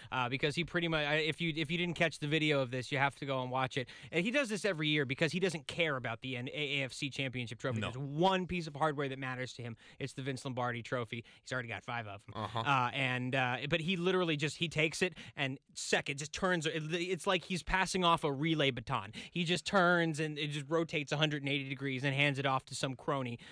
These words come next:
Speaker 1: who, you know, is gonna put, go throw it in the pile to be melted down into the Super Bowl rings for the Patriots.
Speaker 2: But not Tom, and not with this award. And thus concludes the first ever, the first annual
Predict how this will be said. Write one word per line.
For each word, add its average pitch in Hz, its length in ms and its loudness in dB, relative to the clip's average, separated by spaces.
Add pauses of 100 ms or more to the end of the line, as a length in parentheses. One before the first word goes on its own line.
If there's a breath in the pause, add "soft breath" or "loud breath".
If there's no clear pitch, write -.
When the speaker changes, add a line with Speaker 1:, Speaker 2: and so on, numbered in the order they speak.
(120 loud breath)
Speaker 1:
who, 135 260 0
you 143 80 0
know, 127 140 2
is 123 100 -2
gonna 135 220 0
put, 143 240 0
go 135 220 4
throw 143 280 2
it 139 80 6
in 131 140 2
the 127 240 0
pile 143 360 2
to 143 120 -8
be 139 100 -2
melted 131 420 -2
down 127 320 4
into 123 220 -2
the 120 100 -4
Super 135 260 -4
Bowl 117 200 2
rings 107 240 -4
for - 80 -14
the 113 60 -12
Patriots. 120 360 -4
Speaker 2:
But 113 60 -2
not 147 240 4
Tom, 170 540 0
and 127 260 2
not 165 240 6
with 180 240 0
this 170 220 2
award. 135 480 4
And 123 200 2
thus 214 240 2
concludes 196 840 0
the 131 120 0
first 196 540 0 (160)
ever, 160 380 4
the 113 120 -4
first 285 640 -2 (160)
annual 220 640 2